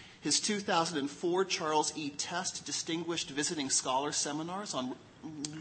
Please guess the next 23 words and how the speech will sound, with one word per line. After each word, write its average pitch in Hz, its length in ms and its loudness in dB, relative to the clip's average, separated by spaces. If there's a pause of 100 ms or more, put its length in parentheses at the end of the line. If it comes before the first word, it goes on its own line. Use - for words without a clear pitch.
(280)
Religious 139 440 0
Liberty, 156 380 -2
given 127 300 -6
here 127 260 -6
at - 140 -8
Princeton 190 500 -4
under 131 220 -4
the 127 160 -8
aegis 143 320 -4
of 127 80 -8
the 120 80 -4
James 123 340 -6
Madison 135 380 -6
Program, 135 600 -6 (600)
and 151 80 4
his 156 140 4
most 147 240 2
recent 208 360 4
book, 165 200 2
The 139 80 -2
Jewish 185 340 6
Social 135 240 0
Contract, 170 720 0